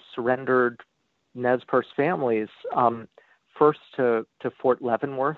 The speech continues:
in Kansas, and then to northeastern Oklahoma in, in, um, I believe it's in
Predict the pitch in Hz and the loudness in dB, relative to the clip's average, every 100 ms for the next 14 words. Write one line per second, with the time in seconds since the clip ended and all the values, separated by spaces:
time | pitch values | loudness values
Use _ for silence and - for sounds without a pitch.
0 | - 117 - 117 104 104 131 160 _ _ | -8 -12 -12 -8 -6 -4 -6 -8 _ _
1 | _ _ _ _ - - 120 110 127 135 | _ _ _ _ -18 -10 -10 -2 0 0
2 | 139 131 - _ - 131 127 123 120 117 | -4 -12 -16 _ -8 -2 0 2 0 -4
3 | _ _ _ 123 127 143 151 143 139 127 | _ _ _ -6 0 0 -2 -4 -4 -4
4 | - 120 - 113 113 - 120 113 104 107 | -6 -4 -2 -2 -4 -6 -6 -6 -6 -8
5 | 107 107 - 120 113 110 - 110 107 101 | -10 -12 -10 -8 -8 -8 -2 0 0 -2
6 | 101 _ _ - - _ - 120 101 117 | -10 _ _ -20 -20 _ -8 -8 -6 -6
7 | 110 | -6